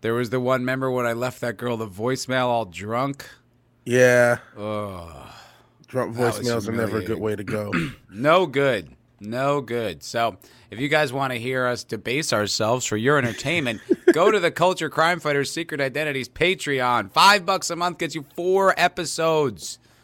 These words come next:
Speaker 1: It's about a bottle of water for each episode, and I think
Speaker 2: Yeah.
Speaker 1: they're really, really good. I love 'em, so check it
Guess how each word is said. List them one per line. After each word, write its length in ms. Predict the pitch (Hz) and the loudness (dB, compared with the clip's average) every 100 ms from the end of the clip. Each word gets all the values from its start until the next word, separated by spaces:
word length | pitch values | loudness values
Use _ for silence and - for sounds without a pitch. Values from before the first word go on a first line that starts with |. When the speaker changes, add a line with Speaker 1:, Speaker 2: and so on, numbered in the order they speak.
| _ _ _ _ _ _ _ | _ _ _ _ _ _ _
Speaker 1:
It's 100 | - | -20
about 200 | _ 92 | _ -6
a 40 | 87 | -2
bottle 340 | 113 120 117 | 2 2 0
of 60 | 107 | -2
water 340 | 110 113 95 | 0 0 -2
for 200 | - 95 | -6 -8
each 180 | 104 107 | -6 -6
episode, 500 | 101 101 95 90 82 | -8 -10 -10 -10 -6
and 80 | 98 | -2
I 140 | 139 | 0
think 200 | 185 160 | 0 0
Speaker 2:
Yeah. 40 | |
Speaker 1:
they're 140 | 104 85 | -2 -8
really, 280 | 95 104 98 | -8 -6 -6
really 280 | 98 95 80 | -6 -6 -8
good. 260 | 85 76 | -8 -8
I 100 | 76 | -10
love 240 | 82 80 76 | -10 -12 -14
'em, 160 | 71 | -20
so 140 | - 76 | -18 -18
check 240 | - | -16
it 60 | 104 | -16